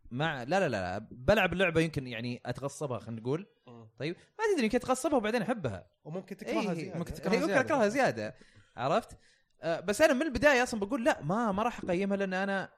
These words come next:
Speaker 1: ما أحب
Speaker 3: ما
Speaker 1: نوع
Speaker 3: تبغى
Speaker 1: الألعاب
Speaker 3: تظلمها
Speaker 1: هذا.
Speaker 3: بعد.
Speaker 2: مم.
Speaker 3: ولا
Speaker 1: فهمت؟
Speaker 3: مم.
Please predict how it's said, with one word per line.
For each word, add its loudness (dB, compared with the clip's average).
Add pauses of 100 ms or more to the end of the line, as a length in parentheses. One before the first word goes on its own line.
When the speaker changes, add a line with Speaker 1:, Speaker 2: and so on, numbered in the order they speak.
Speaker 1:
ما 0
أحب -2
Speaker 3:
ما 2
Speaker 1:
نوع 2
Speaker 3:
تبغى 4
Speaker 1:
الألعاب 2
Speaker 3:
تظلمها 2
Speaker 1:
هذا. -6
Speaker 3:
بعد. -6
Speaker 2:
مم. -4
Speaker 3:
ولا -4
Speaker 1:
فهمت؟ -10
Speaker 3:
مم. -10